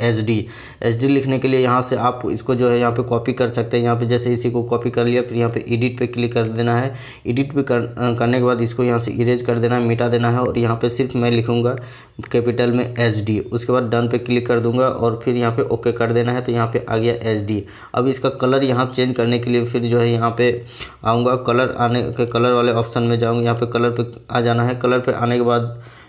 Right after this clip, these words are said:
यहाँ पे जो है इसका कलर मैं वहाँ रखा था, सेलेक्ट कर दिया मैंने। यहाँ से देखने के बाद यहाँ पे क्लि-, यस पे क्लिक कर दिया। उसके बाद जो है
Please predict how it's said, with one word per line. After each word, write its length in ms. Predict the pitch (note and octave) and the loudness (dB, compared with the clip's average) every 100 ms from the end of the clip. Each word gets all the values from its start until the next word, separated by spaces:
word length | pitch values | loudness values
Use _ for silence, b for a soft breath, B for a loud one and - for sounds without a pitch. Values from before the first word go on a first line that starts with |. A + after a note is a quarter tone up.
| _ | _
यहाँ 120 | A#2 A2+ | 0 2
पे 140 | A#2+ | 2
जो 140 | A#2 | 2
है 100 | A2+ A#2 | 2 0
इसका 360 | A#2 - A2+ A2+ | -4 -2 0 0
कलर 340 | B2 B2+ B2 | 0 2 2
मैं 180 | B2 A#2+ | 0 0
वहाँ 540 | A2 A2+ - - A#2 | 0 -2 -4 -8 -2
रखा 240 | A#2 A#2 A#2 | 0 0 -2
था, 280 | A#2 A#2 B2+ B2 A#2+ - - | -2 -4 -4 -6 -8 -12 -4
सेलेक्ट 280 | A#2+ A#2+ | 0 0
कर 120 | A#2+ A#2+ | 0 2
दिया 160 | B2 | 2
मैंने। 180 | B2 B2+ | 2 0
यहाँ 200 | A#2+ B2 | 0 0
से 80 | A#2+ | 0
देखने 200 | A#2+ B2+ | 0 0
के 60 | |
बाद 140 | A#2+ A#2+ | 0 0
यहाँ 120 | A#2+ | 0
पे 180 | A#2+ C3+ | 0 -2
क्लि-, 280 | C3 A#2 A2+ | -2 -2 -2
यस 200 | A#2 A#2+ | 0 0
पे 120 | A#2+ A#2+ | -2 -2
क्लिक 220 | B2 A#2+ | -2 0
कर 100 | A#2 | 0
दिया। 220 | A#2+ B2 | 2 0
उसके 320 | - A#2+ A#2+ | -2 -4 -2
बाद 200 | A#2+ A#2 | 0 0
जो 80 | A#2 | 2
है 200 | A#2 A#2+ | 2 0